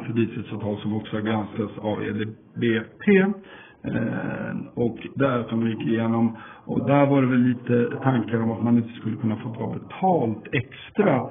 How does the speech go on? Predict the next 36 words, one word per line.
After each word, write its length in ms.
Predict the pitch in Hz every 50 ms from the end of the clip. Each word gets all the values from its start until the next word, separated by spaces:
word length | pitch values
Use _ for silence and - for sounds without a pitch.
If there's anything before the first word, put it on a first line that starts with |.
| - - - - - - -
eh, 400 | - 110 110 113 110 123 127 123 - - - -
för, 540 | 120 113 110 110 110 107 104 - - -
eh, 520 | - - - - - - - - - - - -
för 80 | 120 120
monitoring 840 | 117 117 117 123 120 117 117 - - 113 117 113 113 113 113 110 107 -
och, 420 | 107 110 107 107 107 - - -
eh, 160 | 113 113 110 110 107 - - - - - - - - -
ja, 380 | - 151 - - - 123 107 -
för 60 | -
bland 180 | 110 117 110 110
annat 120 | 107 110
monitoring 600 | 127 127 131 131 120 - 113 107 104 104 107 110
och, 340 | 110 110 110 - - - - 113
och 200 | 113 110 113 113
även 260 | 107 113 110 110 123
audit, 420 | 151 147 147 151 135 123 113 117
om 60 | 110 110
jag 100 | 107 101
förstod 240 | 101 - - 107
det 60 | 104 104
rätt. 240 | 104 104 - -
Och 100 | - -
det 180 | 127 151 180 175
var 140 | 147 139 127
väl 100 | 123 120
lite 240 | 117 117 117 - 113
nyhet 400 | 113 113 110 110 104 98 98 98
för 160 | - - 104
mig 220 | 104 104 101 98 98
möjligtvis. 600 | 107 107 104 104 101 95 - - 110 107 104 - - - - - - - - - - _ -
Eh, 500 | - - - - - - - 123 - -
sen 100 | 131 120
vet 120 | 120 113
jag 100 | - 110
inte 100 | 104 110
exakt 400 | 110 - - 123 113 - - -